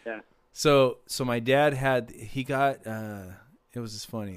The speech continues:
Speaker 2: He got, they got into these dogs, these Tibetan terrier, uh, terriers. And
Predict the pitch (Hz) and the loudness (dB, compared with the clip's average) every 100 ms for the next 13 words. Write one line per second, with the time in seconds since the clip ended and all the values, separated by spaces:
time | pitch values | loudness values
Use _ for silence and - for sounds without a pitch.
0 | 87 120 120 104 123 131 139 120 113 98 | -10 -8 -8 -8 -4 -4 -4 -4 -6 -6
1 | - 104 95 82 101 95 - 104 - - | -4 -4 -6 -10 -14 -12 -12 -4 -2 -2
2 | 113 - 107 95 82 - _ - 92 - | -6 -6 -6 -6 -10 -16 _ -16 -16 -16
3 | _ _ 131 110 82 58 - - _ _ | _ _ -4 -4 -6 -12 -20 -20 _ _
4 | _ _ _ _ _ _ 127 123 117 117 | _ _ _ _ _ _ -4 -2 0 -2
5 | 113 110 | -2 -4